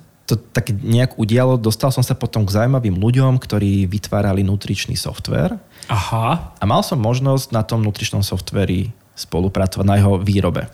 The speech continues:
Speaker 2: Ako si to predstaviť, že č-, posielali ti nejaké materiály, ty si ich hodnotil, alebo skúšali to na tebe, alebo ako?
Speaker 1: Eh,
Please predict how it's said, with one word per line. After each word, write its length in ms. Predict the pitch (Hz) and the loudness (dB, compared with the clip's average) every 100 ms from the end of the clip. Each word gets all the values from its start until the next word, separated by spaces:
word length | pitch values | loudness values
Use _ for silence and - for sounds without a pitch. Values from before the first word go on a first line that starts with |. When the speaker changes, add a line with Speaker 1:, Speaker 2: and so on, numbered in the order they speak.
| - | -2
Speaker 2:
Ako 240 | 147 156 | 0 2
si 320 | 151 - - | 2 2 0
to 160 | 131 143 | 0 0
predstaviť, 480 | - 135 - 131 113 | 2 2 0 0 0
že 160 | 101 113 | 0 0
č-, 180 | 101 - - - | -2 -8 -10 -12
posielali 560 | - 120 - 139 131 127 | -6 -2 0 0 0 -2
ti 160 | - | -2
nejaké 240 | 131 123 - | 0 0 0
materiály, 560 | 123 123 151 127 120 | 0 0 0 0 0
ty 140 | 117 110 | 0 -2
si 180 | - 113 | -2 0
ich 60 | |
hodnotil, 500 | 101 120 131 120 127 | 2 2 0 0 -2
alebo 320 | 113 113 110 | 0 0 0
skúšali 480 | 113 - - - 131 | 0 0 0 0 0
to 140 | 120 120 | 0 0
na 100 | 117 | -2
tebe, 220 | - 120 | -2 -2
alebo 240 | 113 117 | -2 0
ako? 300 | 117 123 - | -2 -4 -6
Speaker 1:
Eh, 260 | - 95 101 | 0 4 6